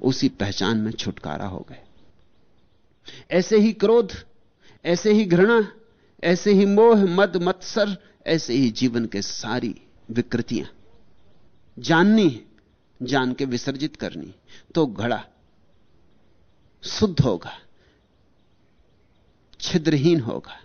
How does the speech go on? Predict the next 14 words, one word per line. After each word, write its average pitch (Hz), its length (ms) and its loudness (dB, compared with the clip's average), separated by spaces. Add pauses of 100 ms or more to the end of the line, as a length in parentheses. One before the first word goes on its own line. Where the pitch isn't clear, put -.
(680)
सीधा 151 440 -2
होगा। - 360 -10 (760)
शिष्यत्व 233 680 -2
चाहिए, 233 520 0 (580)
निर्विचार 190 720 4
भाव 156 320 0
दशा 160 300 -2
चाहिए, 202 560 -2 (2000)
संग्रहित 151 640 0
वासना 123 440 -4
से 135 160 -8
छुटकारा 113 520 -6
चाहिए। - 340 -18 (1600)
इन 262 240 6